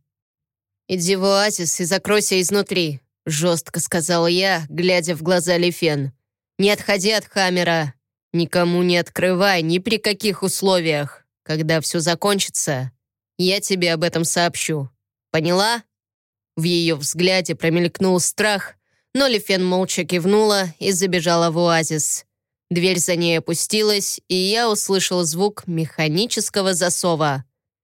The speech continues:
Я повернулся лицом к лесу. Альфы. Их было много. Человек сто, не меньше.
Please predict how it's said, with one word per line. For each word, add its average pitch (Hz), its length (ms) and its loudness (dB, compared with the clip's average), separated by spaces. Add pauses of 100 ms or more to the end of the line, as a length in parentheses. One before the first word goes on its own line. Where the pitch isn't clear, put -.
(140)
Я 180 220 2
повернулся 175 640 2
лицом 170 480 0
к - 120 -10
лесу. 170 560 0 (560)
Альфы. 156 800 0 (200)
Их 160 360 -2
было 185 340 2
много. 180 760 2 (220)
Человек 202 600 0
сто, 185 580 0 (180)
не 160 260 0
меньше. 165 760 0